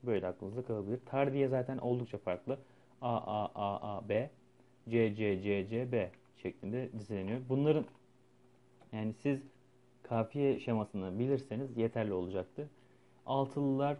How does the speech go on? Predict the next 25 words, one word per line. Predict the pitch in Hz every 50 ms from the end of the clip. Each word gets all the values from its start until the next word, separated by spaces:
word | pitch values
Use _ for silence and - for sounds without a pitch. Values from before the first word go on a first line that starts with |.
| - -
bu | 139 143
geri | 139 147 151
kalanların | 147 151 147 147 143 147 147 135
isimlerini | - 131 - - 131 131 135 143 151 135
bilmeniz | 123 117 113 110 110 107 101 107
bile | 113 120
yeterli. | 117 110 - - 95 87 90 92 110 123 - - - - - _ _ -
Altılılara | - 127 131 123 - 127 123 117 120 113 110
müseddes, | 101 98 98 98 - - 110 107 107 117 117 117 117 - - - -
yedililere | 113 110 113 113 113 107 104 101 98
müsemmen, | 92 92 95 - - 120 113 120 123 123 120 123 117 - - -
sekizlere | 127 120 - 131 123 120 120 117 107
mütessa, | 104 101 107 107 - 131 127 127 - - 143 143 143 - - - _ _ _ _ _ -
dokuzlara | 127 127 - 131 120 113 113 110 95 90
muaşer | 95 98 113 123 131 131 127 - - 139 139 147 - - - - - - _ - - -
diyoruz. | - 104 107 110 127 127 - - - - _ - - - - - - - - - - - -
Ve | 113
onlulara | - 139 135 135 135 131 123 120 113 113
geldik | 104 98 85 85 95 -
şimdi. | - 92 85 80 80 - - - - - - - - - - - _ _ - - - -
Onlularda | - 131 139 147 147 147 147 147 147 147 147 160 156 - 127
bilmemiz | 127 127 131 131 131 135 135 123 117
gereken | 120 113 107 104 - 127 127 -
önemli | - 113 113 110 104 104 104 101 98
bir | 107 117 120